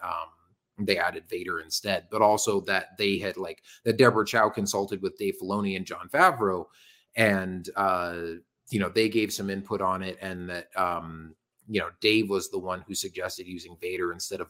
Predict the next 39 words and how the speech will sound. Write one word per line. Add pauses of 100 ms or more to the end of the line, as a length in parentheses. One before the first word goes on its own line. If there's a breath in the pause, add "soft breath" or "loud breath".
Maul
and
kind
of
found
a
way
to
work
in
the
Inquisitors
and,
and
all
this
kind
of
stuff.
So, (400 loud breath)
and
I
don't
know (880)
how
accurate
this
stuff
is,
because
even
within
the
Hollywood
Reporter
article,
they
said,
like,